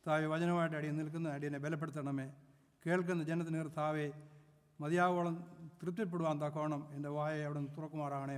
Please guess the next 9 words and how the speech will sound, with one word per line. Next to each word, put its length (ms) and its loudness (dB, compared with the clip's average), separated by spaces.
പ്രാർത്ഥി 380 -6
കർത്താവേ. 460 -12
കേൾക്കുന്ന 420 -4
വചനങ്ങൾക്കനുസരിച്ച് 920 0
താവേ, 280 2
ഞങ്ങളുടെ 260 0
ജീവനത്തെ 340 2
കിടപ്പെടുത്തി 460 -4
ജീവിപ്പാൻ 340 4